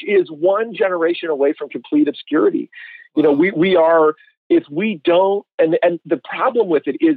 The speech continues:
Speaker 1: it's not leaders, and I would say this even to young leaders, it, you know, I, listen, I'm a Gen X leader. I was born in nineteen seventy-four, the lowest birth rate of the twentieth century. So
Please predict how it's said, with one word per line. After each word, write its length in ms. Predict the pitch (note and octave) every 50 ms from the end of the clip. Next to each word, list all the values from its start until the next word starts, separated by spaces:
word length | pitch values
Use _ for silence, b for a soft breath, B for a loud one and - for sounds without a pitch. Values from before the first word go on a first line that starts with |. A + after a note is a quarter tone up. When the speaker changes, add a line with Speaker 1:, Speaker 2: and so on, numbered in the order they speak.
| B2+ _
Speaker 1:
it's 220 | F3 D3 - _ C#3+
not 340 | D3+ F3+ F#3+ G#3 A3+ -
leaders, 600 | - D#3 D3 F3+ F#3 F3 F3 F3 - D3+ - - -
and 180 | - E4+ F#4+ - -
I 40 | D#4+
would 140 | F4+ D#4 -
say 120 | - E3 G#3+
this 140 | D3 C#3+ -
even 180 | D#3 D#3 D3 C3
to 100 | - C3+
young 260 | C3 C#3 E3+ G#3+ G#3
leaders, 260 | E3 C3 A#2 A#2 A#2 C#3
it, 120 | C#3 - _ B B B B B B _ -
you 60 | G3+
know, 100 | - - -
I, 60 | - -
listen, 260 | F#3+ G#3+ - - - -
I'm 140 | - A3+
a 60 | A3 D#3
Gen 260 | B2+ - F3+ F3 F3+
X 180 | F3 E3+ - -
leader. 340 | D3 D3+ D3+ A#2+ A2 G#2 -
I 80 | C#3 D3
was 160 | D3+ C3+ A#2+
born 240 | B2 D#3 D3+ C#3+ C3+
in 80 | B2+
nineteen 400 | B2+ C#3+ E3 F3+ F3 - F#3 F3 -
seventy-four, 560 | F3 D3+ D#3 D#3 C#3+ - - C3+ B2+ A#2+ A2+
the 80 | B2 A#2+
lowest 540 | A#2+ B2 C#3+ D#3 F#3 F#3+ G3 F#3+ - - -
birth 220 | - D3+ D#3+ D#3 - -
rate 280 | C3+ C3+ C3+ C#3+ C#3 -
of 140 | C#3 B2 A#2+
the 60 | A#2+
twentieth 360 | - - C3 C3+ C3 B2+ A#2+ _
century. 440 | B2+ B2 B2 - - - - - -
So 200 | - C#3+ C3 B2+